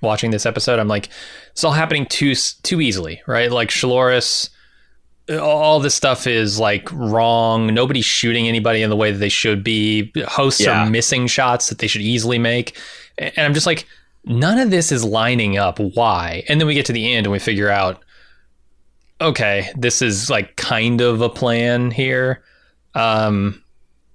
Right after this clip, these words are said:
Speaker 1: and yeah, I, and I'm, I'm torn with the idea of, like, everybody on the show just being a fucking host, right?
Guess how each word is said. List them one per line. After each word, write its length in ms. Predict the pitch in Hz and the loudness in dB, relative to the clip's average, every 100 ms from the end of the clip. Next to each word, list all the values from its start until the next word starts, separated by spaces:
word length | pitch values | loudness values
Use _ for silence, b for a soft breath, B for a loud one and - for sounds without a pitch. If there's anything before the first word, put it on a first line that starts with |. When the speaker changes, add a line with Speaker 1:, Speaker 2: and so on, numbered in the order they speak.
| _ _ _ _ _ _ _ _ 135 | _ _ _ _ _ _ _ _ -2
Speaker 1:
and 380 | 135 135 120 - | 0 2 -2 -6
yeah, 680 | 147 160 180 165 151 131 123 | -8 -6 -2 0 2 2 2
I, 100 | 147 | 0
and 200 | 151 156 | 0 0
I'm, 160 | 143 139 | 0 0
I'm 180 | 139 | 0
torn 280 | 123 143 135 | 0 2 2
with 80 | 123 | 2
the 100 | 127 | 2
idea 260 | 120 117 113 | 2 2 2
of, 80 | |
like, 200 | 110 104 | 2 0
everybody 440 | 110 110 98 104 98 | 0 0 0 0 0
on 140 | 98 | 0
the 80 | 92 | -2
show 180 | - 92 | -2 -2
just 200 | 87 - | -4 -6
being 160 | 85 | -8
a 40 | 82 | -6
fucking 300 | 90 - 92 | -6 -6 -6
host, 340 | 85 80 - | -6 -6 -4
right? 300 | 98 95 - | -2 -2 -6